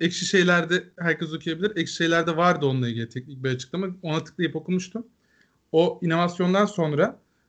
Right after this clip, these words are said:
pilotları bilgilendirici firmadan şey gelmiş. Yani bu da sürekli yapılıyormuş.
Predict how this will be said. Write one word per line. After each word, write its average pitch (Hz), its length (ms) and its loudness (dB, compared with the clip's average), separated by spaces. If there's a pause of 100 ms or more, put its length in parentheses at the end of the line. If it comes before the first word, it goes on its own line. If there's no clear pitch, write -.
(360)
pilotları 175 500 2
bilgilendirici 165 880 0 (380)
firmadan 185 480 2
şey 175 240 2
gelmiş. 131 500 -2 (680)
Yani 143 200 2 (140)
bu 151 120 -6
da 180 60 -2
sürekli 185 320 2
yapılıyormuş. 180 540 0